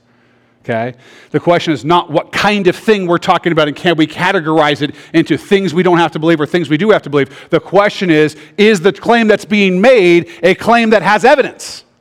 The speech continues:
Or not. That's it. That's the only thing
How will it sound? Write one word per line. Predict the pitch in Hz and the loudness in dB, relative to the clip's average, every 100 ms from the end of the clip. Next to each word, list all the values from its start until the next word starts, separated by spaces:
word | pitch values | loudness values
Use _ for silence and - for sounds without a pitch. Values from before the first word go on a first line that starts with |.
| _ _ _ _ _ _ _ | _ _ _ _ _ _ _
Or | 135 139 | -4 -2
not. | 120 - - - _ | -2 -6 -20 -20 _
That's | 196 - | -4 0
it. | 247 - - - | 0 0 -10 -4
That's | 175 | 0
the | 196 | 2
only | 202 214 | 2 0
thing | 208 202 170 | 0 0 0